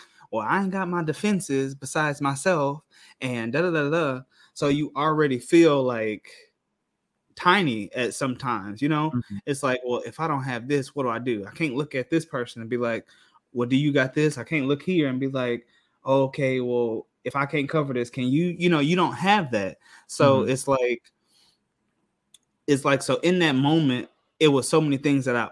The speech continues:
Speaker 1: also did as the first time by myself. So it, I don't know, it wa-, it was, it was fun. I really enjoyed it. So that, that would be my spontaneous.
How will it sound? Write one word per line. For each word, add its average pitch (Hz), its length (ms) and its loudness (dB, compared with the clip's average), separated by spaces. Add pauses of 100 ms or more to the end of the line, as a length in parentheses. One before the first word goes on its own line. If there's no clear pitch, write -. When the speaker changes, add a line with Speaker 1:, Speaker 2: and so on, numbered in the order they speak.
(140)
Speaker 1:
also 139 400 2
did 113 480 -2
as 113 180 -6
the 110 60 -12
first 117 320 -6
time 110 220 -6
by 104 100 -6
myself. 104 520 -10 (320)
So 110 560 -2 (220)
it, 151 160 2
I 147 80 2
don't 143 180 2
know, - 40 -4
it 170 120 6
wa-, 156 200 6
it 170 140 6
was, 139 460 4
it 170 100 6
was 123 200 0
fun. 98 220 -8
I 113 80 -4
really 120 320 -2
enjoyed 78 340 -12
it. - 100 -16 (200)
So 78 320 -10 (680)
that, 110 320 -2
that 131 220 4
would 110 160 -2
be 117 140 0
my 98 260 -6
spontaneous. 90 920 -16